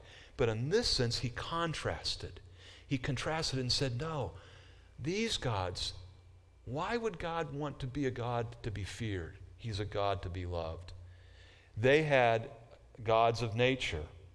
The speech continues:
And he said, rather than gods of nature, that he is the creator of nature and the sustainer of nature. He is, he is given then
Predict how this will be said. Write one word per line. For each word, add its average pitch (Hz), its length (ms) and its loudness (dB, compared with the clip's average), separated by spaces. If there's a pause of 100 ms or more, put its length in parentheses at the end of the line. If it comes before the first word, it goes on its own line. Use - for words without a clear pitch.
(480)
And 120 120 2
he 170 200 -2
said, 120 400 4 (720)
rather 123 320 6
than 113 260 0 (580)
gods 117 360 4
of 120 220 4
nature, 101 420 -2
that 98 200 -2
he 120 320 0
is 101 180 0
the 113 100 -2
creator 131 840 0 (240)
of 95 100 -2
nature 90 460 -6 (880)
and 135 200 4
the 151 60 2
sustainer 175 760 2 (100)
of 80 160 -4
nature. 78 460 -10 (880)
He 180 260 4
is, 147 320 2 (500)
he 165 260 2
is 143 280 4 (340)
given 185 440 4
then 175 280 4